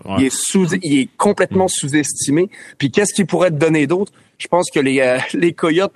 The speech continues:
Speaker 2: en ce moment, ils ont à peu près, euh, trois choix de première ronde, trois, trois choix de deuxième ronde. Ils sont, et,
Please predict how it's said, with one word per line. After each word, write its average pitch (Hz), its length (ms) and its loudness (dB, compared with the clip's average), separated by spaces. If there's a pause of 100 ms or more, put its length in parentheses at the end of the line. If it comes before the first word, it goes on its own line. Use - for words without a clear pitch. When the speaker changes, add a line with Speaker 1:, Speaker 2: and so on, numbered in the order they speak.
(100)
Speaker 2:
en 190 160 2
ce - 180 -8
moment, 156 400 -2 (240)
ils 123 180 -4
ont 156 200 -2
à 160 120 0
peu 196 160 -2
près, 180 440 -2 (380)
euh, 113 560 0
trois - 280 0
choix 208 240 -2
de - 60 -8
première 160 440 -2
ronde, 180 240 -2 (160)
trois, 196 180 2 (160)
trois 202 220 0
choix 208 220 -2
de 175 60 -4
deuxième 147 380 0
ronde. 175 240 -2 (300)
Ils 143 120 -4
sont, 160 300 -2
et, 180 220 0